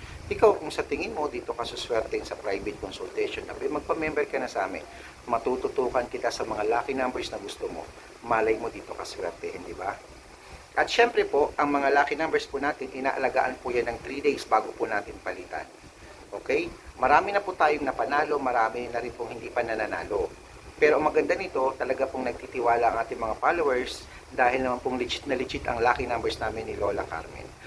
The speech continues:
Okay, mga kalaki, kung ready ka na at handa ka nang kunin ang lucky numbers ngayong umaga, abay, sana manalo ka ngayon, ano?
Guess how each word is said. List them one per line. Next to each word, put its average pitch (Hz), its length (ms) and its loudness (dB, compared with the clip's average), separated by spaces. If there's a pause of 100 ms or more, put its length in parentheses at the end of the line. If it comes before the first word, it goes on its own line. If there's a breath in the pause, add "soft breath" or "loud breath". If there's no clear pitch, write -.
(320 loud breath)
Okay, 185 320 6
mga 160 240 2
kalaki, 190 400 4
kung 143 240 2
ready 127 240 0
ka 120 160 0
na 131 160 2
at - 160 -2
handa 127 240 4
ka 127 160 0
nang 120 160 -2
kunin 202 240 2
ang 139 160 0
lucky 135 240 4
numbers 143 320 0
ngayong 123 240 -4
umaga, 151 480 2 (640 loud breath)
abay, 110 160 -4
sana 113 320 -2
manalo 107 480 0
ka 107 80 -2
ngayon, 147 320 0
ano? 113 160 -4